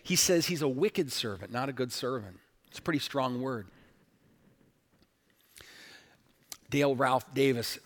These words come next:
great little commentary Mike Mills gave me, he sa-, he says this, "I think he's probably right.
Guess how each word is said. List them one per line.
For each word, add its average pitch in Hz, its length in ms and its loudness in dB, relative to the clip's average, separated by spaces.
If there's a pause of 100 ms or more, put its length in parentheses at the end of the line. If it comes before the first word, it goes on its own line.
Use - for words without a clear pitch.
great 131 220 -6
little 123 160 -4
commentary 120 540 -2
Mike 117 240 -4
Mills 117 260 -4
gave 113 180 2
me, 110 140 0
he - 220 -4
sa-, 147 180 4
he 131 220 0
says 127 200 2
this, 127 160 -2
"I 123 100 -2
think 165 180 -4
he's 147 140 -4
probably 139 340 2
right. 120 200 8